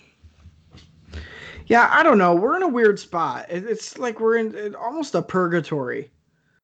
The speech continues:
Survivor Series every year is like purgatory.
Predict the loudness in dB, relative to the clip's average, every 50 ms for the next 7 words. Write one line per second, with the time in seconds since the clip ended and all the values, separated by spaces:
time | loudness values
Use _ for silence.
0 | _ _ _ _ -12 -10 -6 -2 0 0 0 2 2 0 0 0 -2 -2 0 0
1 | 2 2 0 -2 -2 -4 -4 -2 -2 -2 -2 0 2 2 2 2 2 0 0 0
2 | 0 -2 -2 -2 -4 -6 -4 -4 -2 -2 -4 -6 -8 -10 -10 -10 -10 -12 -14 -18